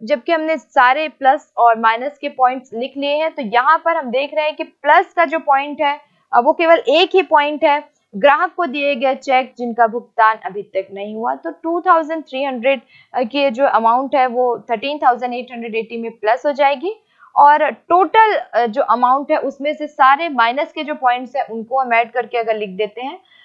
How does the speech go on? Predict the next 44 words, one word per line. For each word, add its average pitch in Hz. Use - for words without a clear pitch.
और 202
तो 208
उसके 339
बाद 320
हमको 302
balance 220
प्राप्त 214
होता 233
है 269
टेन 269
थाउजेंड 247
फ़ाइव 208
हंड्रेड 196
फ़ोर्टी। 330
तो 240
ये 254
जो 415
balance 294
प्राप्त 226
होगा 240
वो 240
रोकड़ 233
बही 214
का -
अधिविकर्ष 190
कहलाएगा। 196
इसलिए, 330
अ, 214
क्योंकि 359
base 294
जो 339
था 339
हमारा, 254
अ, -
इस 185
question 220
का 269
वो 233
था, 247
अ, 214
passbook 233
के 226
अनुसार 202
अधिविकर्ष। 175